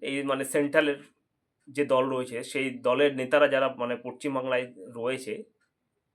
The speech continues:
তাদের ক্ষেত্রে বলছি, তারা অনেক বড় বড় লেকচার দিয়েছে, বড় বড় কথা বলছে। আজকে মতুয়াদের নামই তো বাদ চলে গেল, লাভটা কি হলো? এবং যারা,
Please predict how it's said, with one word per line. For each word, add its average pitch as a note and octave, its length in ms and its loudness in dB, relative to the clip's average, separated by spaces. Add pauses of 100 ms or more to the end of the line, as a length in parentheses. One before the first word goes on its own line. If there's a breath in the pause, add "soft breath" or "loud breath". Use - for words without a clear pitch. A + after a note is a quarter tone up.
(160)
তাদের D#3 260 10
ক্ষেত্রে G3 300 -4
বলছি, A#2+ 420 -6
তারা D3 240 6
অনেক D#3 320 4
বড় C3+ 180 2
বড় D3 180 4
লেকচার C3 360 -2
দিয়েছে, D3 240 -4
বড় B2+ 180 0
বড় C#3 140 0
কথা B2 240 0
বলছে। B2+ 280 -4
আজকে C3 260 0
মতুয়াদের A3 500 4
নামই G3+ 200 0
তো G3+ 100 -4
বাদ C3+ 200 2
চলে A2 240 -6
গেল, G2 180 -10 (400)
লাভটা E3 320 2
কি - 200 -12
হলো? - 140 -18 (1000)
এবং D#3 220 0
যারা, D3 280 8